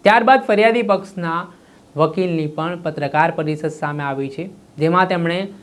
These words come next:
આ ઘટનાને લઈને મહત્વપૂર્ણ ખુલાસો કર્યો છે. સાથે જ આરોપીઓ દ્વારા પોલીસ ઉપર પણ જીવલેણ હુમલો કરવામાં આવ્યો હોવાની વાત તેમના દ્વારા કરવામાં આવી છે. અને જે રીતે આ ઘટનામાં પથ્થરમારોનો બનાવ બન્યો હતો,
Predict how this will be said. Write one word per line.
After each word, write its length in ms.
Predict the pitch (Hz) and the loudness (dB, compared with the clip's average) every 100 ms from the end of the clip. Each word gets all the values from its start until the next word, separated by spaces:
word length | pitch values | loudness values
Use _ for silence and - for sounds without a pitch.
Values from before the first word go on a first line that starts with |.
| - - | -4 0
આ 120 | 165 | 2
ઘટનાને 500 | 160 160 175 180 185 | 0 -4 -2 -2 0
લઈને 320 | 165 156 160 | 0 0 -2
મહત્વપૂર્ણ 580 | 160 147 147 151 143 139 | -2 -4 -4 -6 -6 -8
ખુલાસો 420 | - 143 160 165 | -2 0 0 -2
કર્યો 300 | 160 147 143 | -4 -4 -4
છે. 260 | 139 151 170 - _ _ - | -6 -10 -10 -18 _ _ -4
સાથે 360 | - 160 165 185 | 2 2 2 -2
જ 60 | 123 - - | -2 -10 -4
આરોપીઓ 480 | 147 170 208 208 220 | 2 4 4 4 4
દ્વારા 340 | 190 180 175 180 | 4 4 4 0
પોલીસ 380 | 180 170 165 | -2 -2 -2
ઉપર 300 | 156 156 156 | -6 -4 -4
પણ 200 | 151 165 | -4 -4
જીવલેણ 460 | 151 147 147 151 156 | -4 -4 -2 -2 -4
હુમલો 380 | 151 135 139 151 | -6 -6 -2 -2
કરવામાં 540 | 151 139 135 135 147 | -4 -8 -8 -6 -6
આવ્યો 200 | 135 143 | -6 -6
હોવાની 400 | 135 135 139 135 | -8 -8 -8 -6
વાત 260 | 135 147 147 | -4 -4 -4
તેમના 200 | 143 143 | -8 -6
દ્વારા 240 | 139 135 | -6 -8
કરવામાં 460 | 135 139 131 131 127 | -8 -8 -6 -6 -8
આવી 200 | 131 139 | -6 -6
છે. 400 | 139 139 139 - - _ | -6 -10 -12 -20 -20 _
અને 140 | 147 156 | -4 -2
જે 80 | 147 165 | 0 0
રીતે 180 | 160 160 | -2 -4
આ 140 | 143 135 | -6 -6
ઘટનામાં 640 | 135 147 139 135 139 143 | -10 -10 -10 -8 -10 -10
પથ્થરમારોનો 760 | 143 - 147 139 135 139 135 135 127 | -12 -14 -12 -10 -10 -10 -10 -10 -10
બનાવ 320 | 135 156 160 | -4 -2 0
બન્યો 240 | 147 143 | -2 -4
હતો, 200 | 139 160 | -6 -6